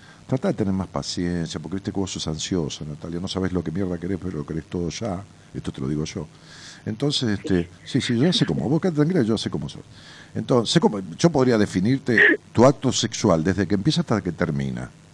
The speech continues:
incluso la intensidad de tus orgasmos, de tu orgasmo, incluso la sensibilidad de tus pechos. Yo podría definirte todo, describirte todo, yo podría escribirte claramente, no lo voy a hacer acá, cómo das sexo oral.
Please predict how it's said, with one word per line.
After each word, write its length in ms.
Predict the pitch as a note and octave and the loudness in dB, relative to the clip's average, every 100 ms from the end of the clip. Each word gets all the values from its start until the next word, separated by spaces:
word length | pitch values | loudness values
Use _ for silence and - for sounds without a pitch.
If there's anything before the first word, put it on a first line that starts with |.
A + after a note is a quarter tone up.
| - | -12
incluso 320 | F#2 D3 D3+ | -2 0 4
la 80 | B2+ | 4
intensidad 500 | G#2 G#2+ G2 - C3 | 4 2 2 4 2
de 60 | D#3+ | 4
tus 200 | B2+ - | 0 0
orgasmos, 560 | G#2+ G2+ C#2 A#1 - - - - | 0 2 0 -4 -10 -16 -20 -2
de 120 | D#2+ | 0
tu 180 | - D#3+ | 2 2
orgasmo, 480 | C#2+ B1+ A#1+ G1+ G1+ - - - F#2+ | 2 -2 -8 -10 -14 -16 -20 -12 -8
incluso 420 | F2+ C3 D3 A#2+ - | 2 4 4 2 -4
la 120 | G2 F2+ | -4 0
sensibilidad 420 | G2+ - G2 B2 | 0 0 2 2
de 60 | |
tus 80 | F2+ | 0
pechos. 360 | - A2+ - F2+ | 0 0 0 -2
Yo 60 | A#2+ | 0
podría 200 | C#3 C3+ | 2 2
definirte 440 | - A2+ C#3+ C3 | 0 -2 -2 -4
todo, 300 | - E3 D#3 | -4 -2 0
describirte 560 | A#2 - D#3 G3+ F3 F3+ | -2 -2 0 0 0 -2
todo, 320 | G#3 G3 E3 - - | 0 0 0 -2 -2
yo 120 | F3+ | 2
podría 180 | G#3+ F#3+ | 4 2
escribirte 520 | - D#3+ G3 F3 E3+ | 2 -2 0 -2 -2
claramente, 520 | F3 F3 E3 F#3 D3 | 2 2 4 2 2
no 80 | G#2+ | 2
lo 80 | F#2+ | 4
voy 120 | F2 | 4
a 20 | |
hacer 180 | E2 A2 | 2 2
acá, 180 | D3+ D#3 - - | 2 0 -4 -4
cómo 240 | D3+ C#3+ C#3 | 0 2 2
das 160 | D3+ | 2
sexo 380 | - C#3+ - C#3+ | 2 0 0 0
oral. 220 | C#3 - | 2 0